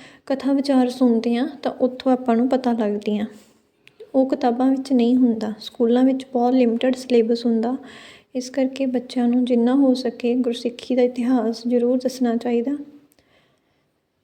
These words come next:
ਸੋ ਸੰਗਤ ਜੀ, ਜੇਕਰ ਤੁਹਾਨੂੰ ਮੇਰੀ ਇਹ ਵੀਡੀਓ ਚੰਗੀ ਲੱਗੀ, ਤਾਂ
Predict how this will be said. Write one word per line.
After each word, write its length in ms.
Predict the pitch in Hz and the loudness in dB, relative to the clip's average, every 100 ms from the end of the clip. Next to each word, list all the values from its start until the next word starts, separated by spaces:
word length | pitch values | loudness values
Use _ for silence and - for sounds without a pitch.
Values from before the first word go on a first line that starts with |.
| _ _ | _ _
ਸੋ 180 | - 302 | -8 -4
ਸੰਗਤ 360 | 285 247 247 | 0 2 0
ਜੀ, 300 | 247 254 254 - - - _ _ _ _ _ _ - | -2 -2 -4 -6 -14 -20 _ _ _ _ _ _ -14
ਜੇਕਰ 420 | 254 262 254 277 | -6 -2 -2 0
ਤੁਹਾਨੂੰ 540 | 277 277 269 262 269 262 - - 262 | -2 0 4 6 4 2 -6 -4 2
ਮੇਰੀ 280 | 247 240 | 4 4
ਇਹ 80 | 254 | 4
ਵੀਡੀਓ 300 | 247 247 254 | 4 4 2
ਚੰਗੀ 400 | 262 254 226 226 | 0 0 2 2
ਲੱਗੀ, 440 | 233 233 - 240 254 - _ _ _ _ _ _ | 0 -4 -2 -2 -2 -8 _ _ _ _ _ _
ਤਾਂ 100 | 277 | -12